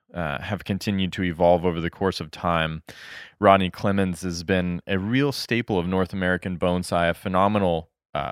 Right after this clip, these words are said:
body of knowledge. And together with his wife, Charlie, they've built a magical facility. And the two of them have really spread a lot of positivity and, and goodness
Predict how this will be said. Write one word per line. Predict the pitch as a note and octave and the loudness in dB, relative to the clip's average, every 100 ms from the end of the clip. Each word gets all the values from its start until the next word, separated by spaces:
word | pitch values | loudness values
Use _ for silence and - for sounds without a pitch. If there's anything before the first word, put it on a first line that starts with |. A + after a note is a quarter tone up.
| - | -4
body | F#2+ G#2+ A2+ G2 | 6 8 8 2
of | F2 | 0
knowledge. | F#2 F#2 G2 F2+ D#2+ - - - - - _ _ - | 4 6 8 4 2 -4 -6 -20 -20 -20 _ _ -2
And | F#2 F2 F2 | 0 0 0
together | G#2+ G#2 F#2+ | 4 4 6
with | F#2 | 2
his | F#2+ F2 | -2 2
wife, | F2+ E2+ - | 4 2 0
Charlie, | - F#2+ G2 F#2 | 0 2 4 2
they've | F2 E2 | -2 -2
built | E2+ G2+ G2+ | 2 2 2
a | |
magical | F#2+ F#2 F#2+ G2+ - F2 | 2 2 2 0 -4 -4
facility. | - F2+ - G2 G2+ F#2 F2+ E2+ - - - _ _ _ _ _ _ | -6 -6 -2 2 2 0 -2 -4 -16 -20 -20 _ _ _ _ _ _
And | C#3 | 6
the | C3+ | 6
two | - G#3+ | 4 2
of | F#3 | 4
them | E3 D#3+ | 4 4
have | C3+ | 4
really | C#3+ C3 | 4 2
spread | - - A#2 G#2 G2 - - - | 0 6 8 8 4 -4 -14 2
a | A2 | 6
lot | A2+ A#2 | 8 8
of | A2 | 6
positivity | A#2+ G#2+ G#2 A#2 G#2 G#2 | 4 2 0 -2 0 2
and, | F#2+ F#2 | 2 0
and | G2 G2 F#2 | 0 0 4
goodness | G2+ F#2 E2 - - | 4 4 0 -4 -8